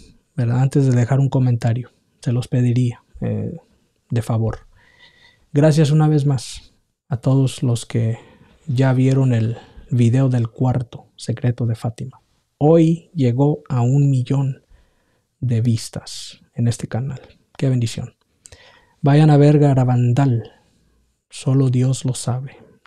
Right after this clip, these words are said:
Necesitamos que el mensaje de Garabandal llegue a todo el mundo. Oremos por la iglesia,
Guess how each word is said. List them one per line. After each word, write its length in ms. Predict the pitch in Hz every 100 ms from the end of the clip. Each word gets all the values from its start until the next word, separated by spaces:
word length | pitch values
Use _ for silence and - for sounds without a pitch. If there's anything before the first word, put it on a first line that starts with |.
| -
Necesitamos 600 | 113 120 120 135 135 139
que 120 | -
el 60 | 120
mensaje 360 | 120 139 131
de 100 | 123
Garabandal 560 | 117 117 117 120 135 - _ _ _ _ _
llegue 180 | - 120
a 40 | 117
todo 240 | 120 120
el 60 | 117
mundo. 340 | 113 113 - - _ _ - - _ _ _ _ _ _ _
Oremos 420 | 139 139 147 147
por 200 | - 135
la 80 | 123
iglesia, 600 | 123 135 131 - 135 139